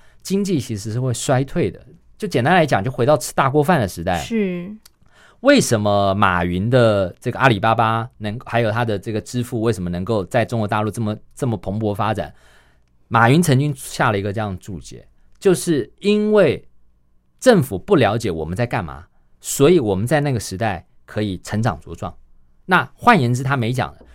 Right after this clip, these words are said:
Speaker 1: 如果政府知道我在干嘛，可能我就没办法发展，
Speaker 2: 这么发展。
Speaker 1: 这么发展了哈。某种程度上是这样子，所以在监管上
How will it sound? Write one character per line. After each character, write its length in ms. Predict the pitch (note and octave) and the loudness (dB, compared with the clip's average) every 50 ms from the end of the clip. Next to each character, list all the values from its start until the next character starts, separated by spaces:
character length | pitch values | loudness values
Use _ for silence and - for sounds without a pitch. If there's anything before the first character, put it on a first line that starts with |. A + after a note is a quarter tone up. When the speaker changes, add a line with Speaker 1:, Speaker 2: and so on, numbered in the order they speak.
| - - | -6 -2
Speaker 1:
如 120 | F3+ A#3+ | 2 4
果 100 | C4 A#3+ | 6 4
政 240 | - - C4+ A3+ A#2+ | 4 4 2 2 0
府 80 | G2+ | -2
知 160 | G2 - C3 B2+ | -4 -4 0 0
道 100 | C3+ A#2 | 0 0
我 120 | E2 D#2+ | -2 -4
在 100 | F2+ G#2 | -6 -6
干 140 | G#2+ G#2 F#2 | -6 -8 -8
嘛， 240 | D#2 C#2 C2 C#2+ - _ _ | -8 -10 -14 -18 -20 _ _
可 220 | - - - F2 | -10 -6 -4 -2
能 120 | F2+ G#2+ | -2 -2
我 120 | A#2 F2+ D#2+ | -2 -2 -2
就 100 | - A2 | -2 -2
没 140 | G#2 F#2+ F#2+ | -2 -2 -2
办 180 | G#2+ A2+ G2+ | -2 -4 -6
法 240 | D#2+ D2+ B1 - - - - - _ _ _ | -8 -10 -14 -18 -20 -20 -20 -20 _ _ _
发 80 | - C#4+ | -2 2
展， 20 | |
Speaker 2:
这 0 | |
么 120 | C4+ C4 B3 | 4 6 6
发 260 | A#3+ G#3+ G3+ G3+ A3+ | 6 4 4 2 0
展。 220 | G#3+ - G#3+ G3+ | -2 -4 -4 -2
Speaker 1:
这 80 | F3 E3+ | 2 2
么 80 | C#3 B2 | 2 4
发 160 | B2 A2 A2+ | 4 2 2
展 180 | A2 F2+ C#2+ | 0 -2 -6
了 60 | C2 C2+ | -8 -8
哈。 200 | F2+ G2 F2+ - - _ _ - | -8 -8 -8 -8 -12 _ _ -2
某 120 | - G3 | 2 4
种 80 | A#3+ A3 | 4 4
程 100 | D#3 D3+ | 4 4
度 80 | D#3 F#3 | 4 4
上 100 | F3+ E3+ | 4 2
是 140 | D#3+ F3 D3+ | 2 2 2
这 80 | C3 | 2
样 140 | E3+ C3+ A2 | 2 2 2
子， 100 | G2 F#2 | 0 -4
所 160 | - - F#3 | -2 2 4
以 160 | G3+ F3+ B2+ - - _ _ _ _ _ _ | 4 4 2 0 -8 _ _ _ _ _ _
在 160 | - A#3 A3 | 4 4 4
监 340 | F#3 - - - A#3 A#3+ B3 | 4 4 6 6 6 6 6
管 200 | G3 A2 E2+ E2 | 4 2 2 0
上 300 | E2 - C3+ A#2 F#2+ F2 | -2 -2 -2 -2 -2 -6